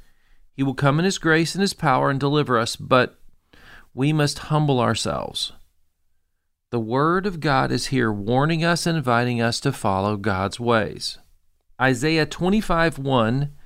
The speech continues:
shifts to praise. "O Lord, I will honor and praise your name, for you are my God. You do such wonderful things. You planned them long ago, and now you have accomplished them." Verse four, "But you are a tower of refuge to the poor.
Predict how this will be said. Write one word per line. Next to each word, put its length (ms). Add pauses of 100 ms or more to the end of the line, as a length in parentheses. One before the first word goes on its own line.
(280)
shifts 420
to 100
praise. 560
"O 140
Lord, 480 (260)
I 80
will 200
honor 340
and 140
praise 360
your 120
name, 340
for 160
you 300
are 100
my 180
God. 480 (380)
You 100
do 160
such 300
wonderful 600
things. 600 (520)
You 120
planned 460
them 140
long 280
ago, 440
and 260
now 320
you 220
have 160
accomplished 680
them." 300 (500)
Verse 240
four, 440 (580)
"But 120
you 200
are 80
a 80
tower 500
of 140
refuge 720
to 100
the 120
poor. 540